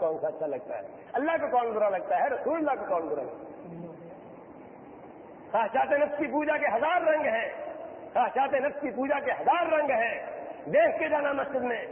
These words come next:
کہ صاف ستھری ہے، کپڑے میلے نہیں ہوتے، اور نماز پڑھتے ہوئے بھی کپڑے سنبھالتے رہیں، کہیں استری نہ خراب ہو جائے۔ کون سی یہ نماز ہے؟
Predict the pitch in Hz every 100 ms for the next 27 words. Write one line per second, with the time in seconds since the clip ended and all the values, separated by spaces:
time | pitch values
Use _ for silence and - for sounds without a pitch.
0 | - 214 - 302 320 277 254 262 220 214
1 | 165 - - - - - - - - -
2 | - - - - 233 294 285 269 285 285
3 | 254 269 254 247 208 - - - - -
4 | 254 247 285 330 302 285 285 269 269 254
5 | 233 269 269 214 185 208 220 214 196 165
6 | - 185 190 190 - 262 240 175 165 160
7 | 151 143 135 - - - - 123 120 170
8 | 160 139 131 131 113 113